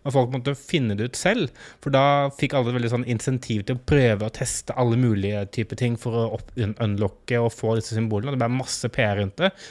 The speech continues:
framfor å bare måtte skrive, «Nå har vi disse symbolene, dette betyr det, sånn får, får dere det.»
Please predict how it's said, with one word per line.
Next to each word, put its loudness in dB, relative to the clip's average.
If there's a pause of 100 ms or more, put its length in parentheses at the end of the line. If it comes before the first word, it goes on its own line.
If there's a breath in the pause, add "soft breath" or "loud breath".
(140 loud breath)
framfor 4
å 2
bare 4
måtte -4
skrive, 0
«Nå 2
har 4
vi 0
disse -2
symbolene, 0
dette -2
betyr 0
det, 6 (380 loud breath)
sånn 0
får, 2
får -2
dere -2
det.» -2